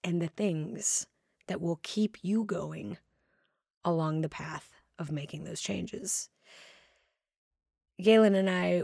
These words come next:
went on to talk quite a bit about the insurrection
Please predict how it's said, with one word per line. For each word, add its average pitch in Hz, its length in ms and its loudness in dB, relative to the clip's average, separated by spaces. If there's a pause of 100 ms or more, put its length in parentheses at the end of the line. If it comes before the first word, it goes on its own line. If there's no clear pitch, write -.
went 175 200 2
on 170 180 0
to 160 120 -6
talk 170 280 -2
quite 262 240 2
a 240 40 2
bit 185 320 4
about 160 360 -4
the 160 380 -4 (360)
insurrection 202 720 0